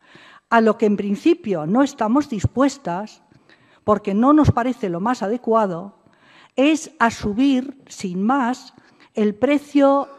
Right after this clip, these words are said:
de compra del metro cuadrado de terreno expropiado.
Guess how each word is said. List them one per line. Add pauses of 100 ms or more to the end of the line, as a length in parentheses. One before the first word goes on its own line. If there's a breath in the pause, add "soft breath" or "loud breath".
(140)
de
compra
del
metro
cuadrado
de
terreno
expropiado.